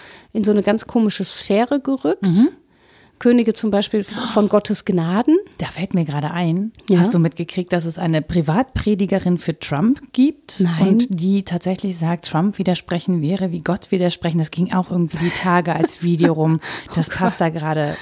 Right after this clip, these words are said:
Speaker 2: also völlig
Speaker 1: Ja,
Speaker 2: rein.
Speaker 1: Sakralisierungstendenz,
Speaker 2: Ja,
Speaker 1: ganz klar,
Speaker 2: tatsächlich.
Speaker 1: ne? Also,
Speaker 2: Uh.
Speaker 1: ja, das gibt's
Speaker 2: <laughs>
Speaker 1: und das gibt's immer wieder und das ploppt an, äh, völlig schrägen Stellen auch auf. Deswegen ist mit dieser These von der Entzauberung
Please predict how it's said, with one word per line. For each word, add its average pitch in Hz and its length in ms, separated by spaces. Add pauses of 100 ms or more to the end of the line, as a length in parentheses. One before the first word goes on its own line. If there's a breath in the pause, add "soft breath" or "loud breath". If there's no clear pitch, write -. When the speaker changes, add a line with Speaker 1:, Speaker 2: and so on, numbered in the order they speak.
Speaker 2:
also 165 200
völlig 220 280 (120)
Speaker 1:
Ja, 294 80
Speaker 2:
rein. 294 80
Speaker 1:
Sakralisierungstendenz, 254 1120
Speaker 2:
Ja, - 140
Speaker 1:
ganz 359 100
klar, 330 100 (120)
Speaker 2:
tatsächlich. 208 220
Speaker 1:
ne? 277 140 (240)
Also, 170 220
Speaker 2:
Uh. 165 520 (140)
Speaker 1:
ja, 330 260
das 320 160
gibt's 190 300
Speaker 2:
<laughs> - 40
Speaker 1:
und 240 100
das 233 120
gibt's 269 220
immer 262 220
wieder 277 200
und 220 80
das 220 120
ploppt - 360
an, 233 140
äh, - 160
völlig 269 420
schrägen 277 480
Stellen 254 400
auch - 160
auf. - 240
Deswegen 233 400
ist - 220
mit 233 100
dieser 220 220
These 269 260
von 233 180
der 226 100
Entzauberung 254 640